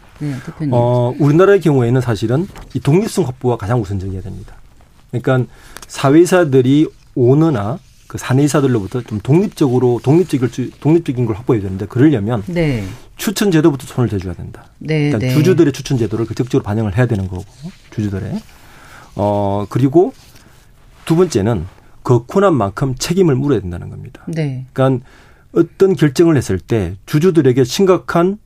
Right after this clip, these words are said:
Speaker 2: 권익을 훼손했을 때, 주주
Speaker 1: 네.
Speaker 2: 가치를 훼손했을 때는 그 책임을, 그, 그 의사결정을 했던 사회사들에게 책임을 물을 정도의 제도적 장치를 만들어줘야 된다. 그, 그렇게 해야만이 사회사를 추-, 사회사라는 자리가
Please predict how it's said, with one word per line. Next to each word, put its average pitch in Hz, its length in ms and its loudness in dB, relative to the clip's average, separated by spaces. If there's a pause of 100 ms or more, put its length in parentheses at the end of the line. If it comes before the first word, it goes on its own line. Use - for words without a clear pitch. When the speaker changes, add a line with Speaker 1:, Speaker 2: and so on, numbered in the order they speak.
(340)
Speaker 2:
권익을 160 380 2
훼손했을 139 380 0
때, - 300 -12
주주 143 160 0
Speaker 1:
네. - 40 4
Speaker 2:
가치를 135 300 0
훼손했을 147 460 0
때는 139 380 -2 (340)
그 139 260 0
책임을, 175 600 2 (200)
그, - 220 0
그 117 180 -4
의사결정을 156 540 4
했던 196 320 0 (400)
사회사들에게 127 560 2
책임을 156 260 0
물을 147 380 2
정도의 113 400 -2 (260)
제도적 135 300 0
장치를 107 240 -6
만들어줘야 101 400 -4
된다. 98 360 -12 (460)
그, - 120 -20 (300)
그렇게 170 280 0
해야만이 123 540 0 (500)
사회사를 156 460 0
추-, 160 200 -10
사회사라는 151 640 2
자리가 104 500 -4